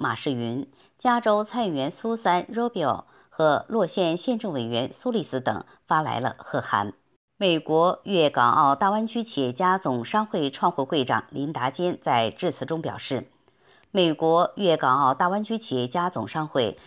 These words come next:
是一个务实、专业、国际化的顶级精英商会。总商会的宗旨是扩大商业机会，订立商业运作方案，促进美国经济繁荣，提升国际竞争力。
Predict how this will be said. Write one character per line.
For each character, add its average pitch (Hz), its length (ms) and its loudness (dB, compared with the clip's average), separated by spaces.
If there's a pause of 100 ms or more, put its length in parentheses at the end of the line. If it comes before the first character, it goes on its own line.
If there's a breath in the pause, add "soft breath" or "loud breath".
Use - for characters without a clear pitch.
(160 loud breath)
是 - 180 -2
一 254 140 4
个 202 320 0
务 156 160 -4
实、 139 560 -2
专 233 280 2
业、 170 280 0 (180 soft breath)
国 170 200 2
际 226 120 -2
化 151 240 -4
的 117 140 0
顶 127 260 -4
级 139 300 -4
精 135 240 -2
英 135 80 -2
商 131 180 -2
会。 127 300 -4 (400 soft breath)
总 226 240 4
商 269 240 4
会 269 80 -2
的 143 140 0
宗 247 200 2
旨 170 140 -4
是 110 340 -4 (200 soft breath)
扩 151 200 4
大 123 360 0
商 185 260 0
业 160 100 0
机 127 220 -4
会， 127 260 -2 (200 soft breath)
订 185 240 0
立 147 240 -2
商 208 260 -6
业 196 240 -4
运 135 160 -6
作 110 140 -4
方 147 240 -4
案， 117 200 -2 (240 soft breath)
促 - 220 -2
进 226 180 0
美 123 160 -4
国 110 360 -2
经 165 180 -6
济 147 100 -6
繁 127 240 -4
荣， 120 300 -4 (240 loud breath)
提 254 220 2
升 254 240 -2
国 135 240 0
际 135 240 -6
竞 120 200 -8
争 113 160 -8
力。 123 220 -8